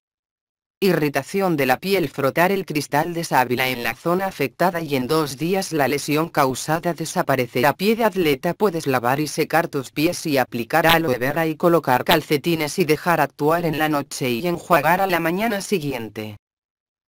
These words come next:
Infecciones de la mujer. Puedes introducir un trozo pequeño de sábila a forma de tampón y dejar ahí toda la noche y retirarlo en la mañana.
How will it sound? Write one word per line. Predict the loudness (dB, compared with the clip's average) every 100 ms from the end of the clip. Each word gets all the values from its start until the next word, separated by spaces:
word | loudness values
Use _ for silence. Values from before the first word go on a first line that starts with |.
| _
Infecciones | 0 0 -2 -6 -4 0 2 2 0 0
de | 0
la | 2
mujer. | -2 -4 0 0 2
Puedes | 0 -2 -2
introducir | -2 0 -2 -2 -2 -2
un | -2 -4
trozo | 0 0 0 -4
pequeño | -4 -2 -2 0 0
de | -2
sábila | 0 2 2 2 -2
a | -2
forma | 0 2 2
de | 0 2
tampón | 2 2 2 2 2
y |
dejar | 0 0 0 2
ahí | 0 -2
toda | 2 2 2
la | 0 0
noche | -2 -4 -4 0
y | 0
retirarlo | 0 -4 -2 0 0 -2 -2
en | -2 -4
la | -4
mañana. | -2 -4 -4 -8 -10